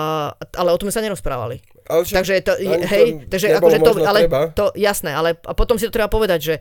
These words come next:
Speaker 1: samozrejme, že toto je samostatný okruh, n-, e, ktorý tu nemáme, e, doriešený a treba ho doriešiť a ten nám potom samozrejme otvorí tú trestnú politiku, že toto sa s nej úplne vymaní.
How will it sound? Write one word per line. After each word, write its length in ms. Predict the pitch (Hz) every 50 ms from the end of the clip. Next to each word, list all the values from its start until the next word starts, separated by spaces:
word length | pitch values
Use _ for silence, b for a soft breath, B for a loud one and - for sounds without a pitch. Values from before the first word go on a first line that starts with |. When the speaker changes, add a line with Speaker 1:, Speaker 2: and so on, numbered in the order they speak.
| b b b
Speaker 1:
samozrejme, 380 | b - 202 196 202 202 190 175
že 100 | 160 -
toto 140 | 196 -
je 100 | 208 185
samostatný 520 | - 190 185 196 196 - 214 202 - 202 160
okruh, 400 | 151 160 - - 202 214 226 208 -
n-, 160 | - - 175 151
e, 40 | - - 156 156 160 160 160 160 160 160 160 160
ktorý 340 | 156 - - - 202 190 196 190 170 160 - - - -
tu 220 | - 196 196 196 185
nemáme, 420 | 180 180 185 190 190 185 180 175 170
e, 120 | 170 170 156 135 - - - 165 165 165 165
doriešený 600 | 160 175 180 170 175 175 - - 175 170 175 180
a 100 | 170 160
treba 220 | - 190 180 185 175
ho 80 | 175
doriešiť 460 | 165 165 156 165 170 165 - 202 202 196 B B B B B B
a 140 | - 165 165 - _ _ _
ten 180 | - - 214 233
nám 160 | 233 214 190
potom 240 | - 202 - 220 196
samozrejme 440 | - 190 180 190 196 180 196 190 180
otvorí 460 | - 160 180 - - 190 185 175 165
tú 120 | - 175
trestnú 320 | - 180 165 170 160 - 180
politiku, 520 | 151 170 160 160 160 156 180 170 - 175
že 120 | 160 156 165
toto 240 | - 170 165 180
sa 120 | 165 - 175
s 100 | 160 -
nej 100 | - 175
úplne 300 | 165 165 160 - 180 170 165
vymaní. 460 | 165 165 170 165 156 143 131 135